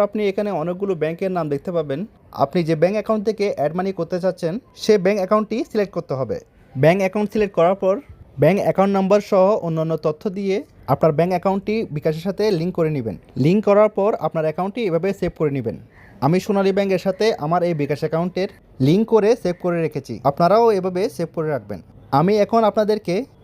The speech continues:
সোনালী ব্যাংক থেকে কীভাবে বিকাশে অ্যাড মানি করবেন সে পদ্ধতিটা দেখাচ্ছি। সেজন্য আমি সোনালী ব্যাংকে একটি ক্লিক করে দিলাম। এখানে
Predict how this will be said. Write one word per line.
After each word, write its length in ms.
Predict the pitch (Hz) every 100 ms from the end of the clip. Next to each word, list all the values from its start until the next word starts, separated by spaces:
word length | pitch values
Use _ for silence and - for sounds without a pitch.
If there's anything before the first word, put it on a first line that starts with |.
| -
সোনালী 300 | - 208 220 208
ব্যাংক 140 | 208 180
থেকে 160 | 202 226
কীভাবে 260 | 185 185 208 190
বিকাশে 280 | 170 165 185
অ্যাড 140 | 147 160
মানি 140 | 185 185
করবেন 260 | 190 170 214 - _ _ -
সে 100 | 185 185
পদ্ধতিটা 300 | 160 147 190 190
দেখাচ্ছি। 300 | 139 127 101 - _ - - -
সেজন্য 320 | 185 190 208 214
আমি 120 | 175 196
সোনালী 240 | - 190 190
ব্যাংকে 180 | 175 180 165
একটি 120 | 185
ক্লিক 160 | 180 175 -
করে 100 | 170
দিলাম। 200 | 165 185 226 - _ _ _ _ _ _ _ _ - -
এখানে 340 | 151 208 220